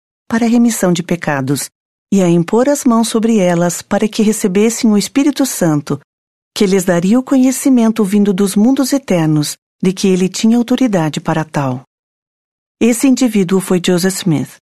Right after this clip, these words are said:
e ele conferiu essa autoridade que lhe fora dada por santos anjos a outros, que foram enviados pelo mundo afora para testificar que quem recebesse essas ordenanças também receberia o testemunho do Todo-Poderoso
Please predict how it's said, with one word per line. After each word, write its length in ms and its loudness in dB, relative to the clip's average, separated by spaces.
e 140 2
ele 200 2
conferiu 560 0
essa 180 -2
autoridade 680 0
que 160 -2
lhe 100 0
fora 380 -2
dada 360 0
por 200 -12
santos 480 -2
anjos 360 0
a 80 0
outros, 600 -2
que 120 -4
foram 280 0
enviados 600 0
pelo 240 0
mundo 240 2
afora 520 -4
para 200 0
testificar 840 -2
que 120 -4
quem 240 0
recebesse 600 0
essas 260 -2
ordenanças 720 0
também 360 2
receberia 600 0
o 40 -2
testemunho 640 0
do 120 0
Todo-Poderoso 1000 0